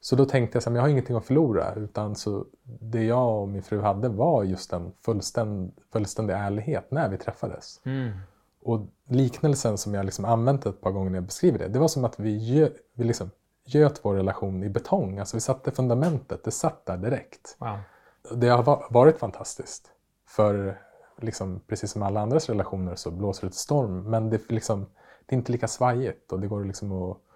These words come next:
Speaker 1: att komma tillbaka snabbare, skulle jag säga.
Speaker 2: Mm.
Speaker 1: Genom att vi träffades på det sättet.
Speaker 2: Mm.
Speaker 1: Så, um, så det jag tycker är intressant att vänskapsrelationer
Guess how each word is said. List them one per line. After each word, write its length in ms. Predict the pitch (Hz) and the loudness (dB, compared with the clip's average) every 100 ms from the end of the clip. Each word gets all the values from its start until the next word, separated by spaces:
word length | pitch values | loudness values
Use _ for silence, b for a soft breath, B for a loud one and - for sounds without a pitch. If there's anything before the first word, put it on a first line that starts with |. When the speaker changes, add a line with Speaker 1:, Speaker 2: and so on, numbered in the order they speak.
| b b b b b _ | b b b b b _
Speaker 1:
att 60 | - | -4
komma 180 | 107 | -4
tillbaka 880 | 98 107 131 131 120 - - 98 87 - | -2 0 4 4 4 -4 -6 -4 -4 -6
snabbare, 580 | - - 131 120 139 101 | -8 -2 0 0 -2 -2
skulle 220 | - 85 | -4 -6
jag 60 | 85 | -6
säga. 320 | - 90 - - - | -6 -8 -12 -14 -10
Speaker 2:
Mm. 200 | 110 92 87 _ _ _ - | -8 -10 -14 _ _ _ -4
Speaker 1:
Genom 280 | 107 98 | -2 -2
att 160 | 92 - | -4 -8
vi 380 | 92 92 87 87 - _ _ _ - | -8 -8 -8 -12 -16 _ _ _ -4
träffades 460 | 110 - 107 92 | -2 0 -2 -2
på 60 | - | -6
det 140 | 90 | -8
sättet. 560 | - 110 - - - - | -4 -6 -6 -18 -16 -10
Speaker 2:
Mm. 280 | 117 113 92 - _ _ _ _ _ _ _ _ | -6 -6 -10 -16 _ _ _ _ _ _ _ _
Speaker 1:
Så, 320 | - 104 98 | -12 -8 -6
um, 460 | 98 95 95 110 - | -6 -8 -10 -12 -16
så 240 | - 110 104 101 107 120 | -6 -4 -4 -6 -8 -4
det 120 | 117 | -2
jag 120 | 110 | -2
tycker 140 | - 120 | -2 -2
är 40 | |
intressant 540 | 110 - - 143 110 | -2 -2 0 0 -2
att 180 | 85 - | -6 -6
vänskapsrelationer 1160 | 107 107 - 98 - 101 - 156 127 90 87 | -8 -8 -6 -8 -4 -6 -4 -4 -4 -4 -6